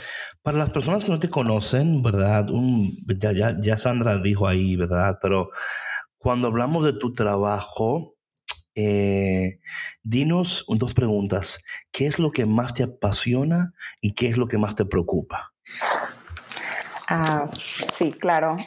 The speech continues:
Speaker 2: Ah, lo que más me apasiona a mí es, ah, compartir, eh, la buena nueva de lo que es ser mujer cristiana, eh, con mi propio testimonio de que,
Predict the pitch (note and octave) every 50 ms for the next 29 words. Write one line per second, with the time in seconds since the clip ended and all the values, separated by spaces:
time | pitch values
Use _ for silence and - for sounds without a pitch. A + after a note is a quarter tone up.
0 | - - F#3 F#3 F3+ F#3 F#3+ F#3+ - F#3 G3 G#3 A#3+ - - D#4+ E4 D#4 D4 C4
1 | - A#3+ G3 G3 - - G3+ F#3+ F#3+ F#3+ F#3+ G3 F#3+ F3+ E3+ E3+ E3+ E3+ F3+ F#3
2 | - - - E3+ E3+ F3 F3 F3 F3 - - - F#3 F3 E3 E3 E3+ - F3 E3
3 | D#3+ - - E3+ D#3+ D#3+ E3 - - _ - F#3+ F#3+ G3+ G#3+ G#3+ G#3+ - - -
4 | _ _ _ _ _ _ _ _ _ _ _ _ - E3+ E3 E3 D#3+ D#3 D#3 D#3+
5 | D#3+ F#3 F#3+ G3 G#3 A3 A3 G#3 G3 F#3+ F#3 F#3 F#3 G3+ G#3 G3 G3+ F3+ F3 E3+
6 | E3+ E3+ E3+ - E3+ E3+ F3 F3+ F#3+ G#3 A3 G#3+ - - - F#3 F3 F3+ F#3 F#3+
7 | - - F#3 F3+ E3 E3+ F#3 E3+ F3 E3+ - E3+ F#3 F3 - - - - F3+ F3
8 | E3+ E3+ E3 E3+ F3+ G3+ C4 C4 - _ _ _ _ _ _ _ _ _ _ -
9 | E3+ D#3+ D#3 D3+ D3+ D3 D3 D3 C#3+ C#3 - - _ _ _ _ _ _ _ -
10 | - F3+ F3 E3+ E3+ F3 F3+ E3+ E3+ E3+ F3+ F3 F3 - F#3 F3+ - - F3 E3+
11 | E3 E3 E3+ F3 E3+ F3 F3 F3 E3+ F3 D#3+ D3+ D#3 - - D3+ D3 D3 D3 D3
12 | -